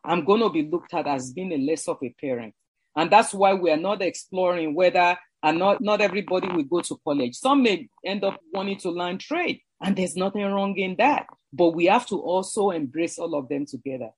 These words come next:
We have some of our children who is gonna fall through the cracks. How do we help them? We have to hold them together as community and say, "Yes, we're gonna move you up and we're gonna make sure that you do something better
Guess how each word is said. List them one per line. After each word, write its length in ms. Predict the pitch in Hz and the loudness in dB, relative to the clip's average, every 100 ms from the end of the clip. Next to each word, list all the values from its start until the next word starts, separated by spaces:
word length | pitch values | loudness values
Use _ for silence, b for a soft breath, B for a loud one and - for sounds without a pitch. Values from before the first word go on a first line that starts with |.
| _ - | _ -4
We 140 | 156 | -2
have 180 | 151 156 | 2 2
some 180 | - 226 | 2 0
of 120 | 220 | 2
our 100 | 170 | 2
children 420 | 147 - 180 160 190 | 0 -4 -4 -2 0
who 100 | 277 | 0
is 120 | 185 | 2
gonna 200 | 220 190 - | 0 -2 0
fall 180 | 190 185 | -2 -2
through 200 | 202 180 | -6 -6
the 180 | 185 - | -6 -2
cracks. 440 | 254 294 - - - _ - | 0 0 -4 -12 -20 _ 2
How 260 | 240 294 | 6 6
do 120 | 240 220 | 6 0
we 220 | 233 208 | 0 0
help 300 | 220 220 175 | 2 0 0
them? 240 | 185 131 - - | -2 -2 -6 -6
We 140 | 156 | 0
have 180 | 160 156 | 0 0
to 220 | 175 165 - | -4 -6 2
hold 340 | 240 254 247 208 | 6 8 6 4
them 160 | 208 | -2
together 340 | 190 143 170 175 | -4 -6 -2 0
as 180 | 165 | 0
community 640 | - 147 147 143 139 131 123 _ 151 | -2 -4 -4 -4 -6 -8 -12 _ -4
and 120 | 147 | -4
say, 160 | 190 175 | -2 -2
"Yes, 340 | 196 175 - | 0 0 -4
we're 100 | 147 147 | -8 -4
gonna 280 | 208 190 | -4 -4
move 460 | 143 131 160 175 147 | -6 -8 -10 -10 -10
you 260 | 165 160 165 | -6 -2 -2
up 140 | - _ - | -4 _ -4
and 120 | 143 | 0
we're 80 | 143 | 2
gonna 340 | 135 208 165 143 | 2 0 0 -2
make 260 | 185 185 185 | -4 -2 -2
sure 320 | - 180 143 | -4 -4 -4
that 340 | 139 139 127 - _ - | 0 0 0 -4 _ -18
you 200 | 147 170 | -8 -6
do 240 | 147 190 202 | -4 -4 -4
something 480 | - 180 - 180 147 | -4 -6 -4 -4 0
better 320 | 156 160 | 0 0